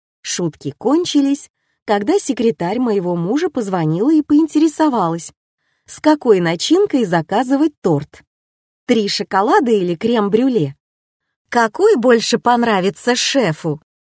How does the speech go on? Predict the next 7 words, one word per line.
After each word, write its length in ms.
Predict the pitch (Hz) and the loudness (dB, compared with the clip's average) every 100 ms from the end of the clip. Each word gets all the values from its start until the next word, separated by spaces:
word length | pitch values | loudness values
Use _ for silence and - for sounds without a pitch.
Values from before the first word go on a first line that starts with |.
| _ _ _ _ _ _ _ _ _ _ | _ _ _ _ _ _ _ _ _ _
Я 260 | 185 208 381 | -6 -2 -2
честно 460 | - 233 240 208 151 | -2 -2 -2 -2 -2
ответила, 480 | 196 311 - 262 | 0 -2 -2 -4
что 340 | 240 - 311 320 _ | -4 -2 -2 -2 _
понятия 600 | - 392 294 180 - 190 | 0 0 2 -2 -4 -4
не 260 | 185 190 190 | -2 -2 -4
имею, 340 | 185 180 175 | -4 -4 -6